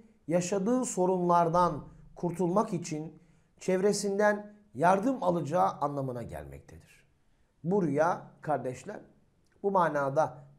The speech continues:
tabir edilir. Rüyada bir kimsenin, e, medreseden kaçtığını görmesi,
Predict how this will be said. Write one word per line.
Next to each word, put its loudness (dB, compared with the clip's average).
tabir -2
edilir. -18
Rüyada 10
bir 2
kimsenin, 0
e, -20
medreseden 4
kaçtığını 6
görmesi, 2